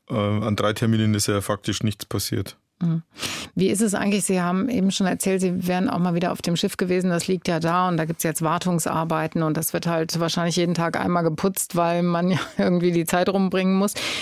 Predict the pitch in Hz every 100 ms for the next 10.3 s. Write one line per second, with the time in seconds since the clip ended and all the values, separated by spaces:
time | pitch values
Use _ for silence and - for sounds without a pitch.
0 | - 190 214 - 226 - 202 190 190 -
1 | 220 208 - - - 190 185 190 180 180
2 | 196 185 - 160 160 160 165 165 165 170
3 | 170 175 175 180 175 170 165 170 170 151
4 | 147 - - - - - 165 165 160 165
5 | 151 156 160 156 156 165 - - - -
6 | - 143 - - _ _ _ - 110 107
7 | 117 110 107 - - - - - _ _
8 | _ - 131 139 123 110 123 135 120 135
9 | 131 113 139 - 120 135 - 127 131 -
10 | 123 120